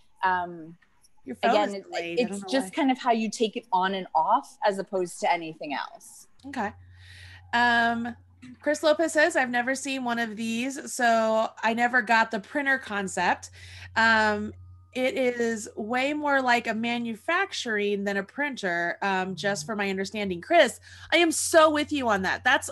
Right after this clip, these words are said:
Speaker 2: I mean, it, it just confused me completely 'cause I've never seen one in action. And I just assumed, like, like I said, I really thought it was like, like it, you put in, like, a block of plastic and it, like, chiseled away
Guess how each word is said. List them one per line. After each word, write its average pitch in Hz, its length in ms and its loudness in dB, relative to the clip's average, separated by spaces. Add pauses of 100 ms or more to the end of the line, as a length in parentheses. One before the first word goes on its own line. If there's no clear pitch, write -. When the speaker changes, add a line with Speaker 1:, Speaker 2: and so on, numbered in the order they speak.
Speaker 2:
I 285 80 4
mean, 294 260 -6
it, 285 180 -4
it 262 120 -6
just 349 180 -4
confused 339 580 2
me 226 140 -4
completely 233 460 -4
'cause 220 120 -4
I've 233 100 2
never 247 200 2
seen 247 220 -6
one 220 120 0
in 196 120 -2
action. 175 580 -2 (400)
And 226 380 4 (120)
I 247 120 2
just 269 260 -4
assumed, 269 640 -4 (420)
like, 269 200 2
like 302 120 6
I 294 100 4
said, 294 200 2
I 254 120 4
really 302 280 2
thought 254 220 4
it 240 40 0
was 240 140 -6
like, 247 300 -2
like 233 180 -4
it, 220 240 -6
you 226 140 -6
put 269 160 -4
in, 262 100 -2
like, 233 160 -2
a 208 60 0
block 208 340 -2
of 208 100 -6
plastic 208 540 -2
and 214 100 -2
it, 165 60 -4
like, 190 180 -2
chiseled 208 320 -4
away 190 460 2